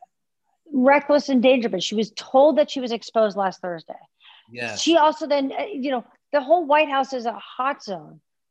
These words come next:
Speaker 1: She's told this. Now, I also fault Mark Meadows and the leadership within the White House, where they immediately should have said, "We're locking down, stay home, everyone stay home, self-quarantine. You're all gonna be tested, and we're gonna, and then everyone just stay home."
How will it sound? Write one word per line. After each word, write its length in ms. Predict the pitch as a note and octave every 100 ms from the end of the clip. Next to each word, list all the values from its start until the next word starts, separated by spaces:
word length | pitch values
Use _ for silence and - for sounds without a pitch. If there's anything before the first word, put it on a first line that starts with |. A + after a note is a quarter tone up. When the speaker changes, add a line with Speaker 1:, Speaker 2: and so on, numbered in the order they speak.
| _ _
Speaker 1:
She's 280 | - - D#4
told 340 | - C#4+ D4 G3
this. 240 | D#3+ -
Now, 380 | B3+ A#3 G#3+ - -
I 180 | B3+ C4+
also 400 | D4 D4+ D4+ A#3
fault 440 | - A3 G3+ - _ _ -
Mark 320 | F3+ F#3 F#3
Meadows 580 | A3+ C#4+ D4+ G#3+ G3+ G#3
and 120 | G3+
the 80 | G3+
leadership 540 | G3 G#3+ G#3+ - G#3+ -
within 260 | G#3 G3 F#3+
the 100 | G3
White 280 | G#3+ C#4 C#4+
House, 400 | A3 G3 G3 - _ _ -
where 140 | A3
they 180 | A3+ A#3
immediately 640 | G#3 G#3 B3 D4+ C4 G#3+
should 200 | G3 G#3+
have 80 | G3+
said, 200 | - F#3
"We're 120 | F3
locking 380 | F3 A3+ C4 C4
down, 260 | G3+ F#3+ F3+
stay 320 | - A#3+ C4+
home, 180 | A3+ A3
everyone 300 | B3+ D4 C#4
stay 180 | - A3+
home, 280 | G3+ F#3+ - _ -
self-quarantine. 840 | - C4+ - A3 F#3+ F#3+ F3+ F3+ _ _ -
You're 120 | G#3
all 140 | A#3 C4
gonna 160 | C#4
be 120 | B3
tested, 600 | - A3+ F#3+ - F#3 F3+ - _ _ -
and 140 | G#3+
we're 120 | A3+
gonna, 120 | B3 -
and 160 | A3+
then 220 | A3 G#3 G3+
everyone 360 | A#3 A#3 A3+
just 140 | G#3 G3
stay 140 | F#3+
home." 240 | F3 E3